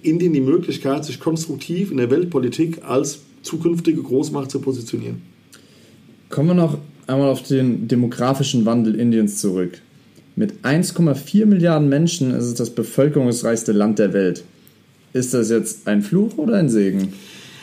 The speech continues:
Speaker 1: Aber wie so oft fällt die Antwort hier nicht so einfach. Ich würde sagen, definitiv beides. Also Indiens Chancen auf einen global bedeutenden wirtschaftlichen Aufstieg begründen sich vor allem in der Bevölkerungsstruktur des Landes. Indien ist sehr jung.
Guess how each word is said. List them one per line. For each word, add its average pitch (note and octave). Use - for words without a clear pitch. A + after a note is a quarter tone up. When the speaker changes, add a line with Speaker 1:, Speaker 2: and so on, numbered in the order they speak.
Speaker 1:
Aber C3+
wie F3+
so F3+
oft F3
fällt D#3+
die D3+
Antwort D#3+
hier D3
nicht D#3
so A#2+
einfach. A#2
Ich -
würde D#3
sagen, D3
definitiv C#3+
beides. A2
Also A#2
Indiens E3+
Chancen E3+
auf C3+
einen C#3+
global B2
bedeutenden C3+
wirtschaftlichen D#3
Aufstieg D#3
begründen C3+
sich C#3+
vor -
allem D#3+
in B2
der A2
Bevölkerungsstruktur G#2
des -
Landes. G2+
Indien D3+
ist C3
sehr A#2+
jung. E3